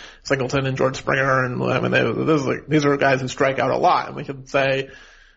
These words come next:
"Okay, looks like the Astros don't really care about strikeouts. They value power, and they're willing to trade contact for power," except then they non-tendered Chris Carter, uh, and, you know, like, it's not necessarily clear that,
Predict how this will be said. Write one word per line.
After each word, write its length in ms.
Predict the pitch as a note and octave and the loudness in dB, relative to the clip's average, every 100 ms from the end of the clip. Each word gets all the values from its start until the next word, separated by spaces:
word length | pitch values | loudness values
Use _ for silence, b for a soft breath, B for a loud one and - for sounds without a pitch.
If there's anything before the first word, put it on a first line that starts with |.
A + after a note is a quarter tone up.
| - | -6
"Okay, 400 | E3+ D3 C#3+ C#3+ - | 0 2 2 0 -2
looks 200 | F#3 F#3 | 0 0
like 120 | D#3+ | 2
the 100 | D#3+ | 2
Astros 460 | D3+ - C#3+ C#3+ | 2 2 2 2
don't 180 | C#3 C#3 | 0 0
really 180 | C#3 C3 | 0 2
care 140 | C#3+ | 2
about 160 | C3 A#2 | 2 0
strikeouts. 540 | - F3 C#3+ C3 B2+ | 2 2 2 -2 -2
They 100 | - | -2
value 300 | C3 C3+ C3 | 0 0 -2
power, 460 | B2+ C#3+ C#3 C#3 C3+ | 0 2 4 4 2
and 80 | B2+ | -2
they're 80 | C3 | -2
willing 300 | C3+ C3+ C3+ | -2 -2 -4
to 100 | C3 | -8
trade 340 | - C3 B2+ | 0 0 0
contact 460 | C3 B2+ C3 - - | -4 -4 -2 -2 -4
for 100 | C3+ | 0
power," 560 | G3 F#3 C#3 C3 B2+ B B - | 4 6 6 2 -2 B B -8
except 280 | D#3 A3 G3 | -2 0 0
then 100 | G3 | -2
they 100 | F3 | 2
non-tendered 640 | E3 E3 D#3+ D3 D#3+ D#3+ | 4 2 0 -2 0 0
Chris 220 | D#3 D3+ | -2 0
Carter, 520 | D3+ D3 D3 D3+ D3 B B _ | 2 4 4 2 0 B B _
uh, 500 | C#3 C#3 C3+ C3+ B2+ | -6 -4 -2 0 0
and, 280 | C3+ C#3 C3+ | 0 0 0
you 80 | D3+ | 0
know, 160 | B2+ C3 | 0 2
like, 200 | C3+ C3 | 0 -2
it's 160 | C3+ | -4
not 300 | D3+ C3+ - | 0 0 2
necessarily 460 | C#3 - C#3 C3+ C3 | -2 2 4 4 2
clear 420 | - C3+ C3+ C3+ | 2 4 6 4
that, 260 | C3+ - | 2 0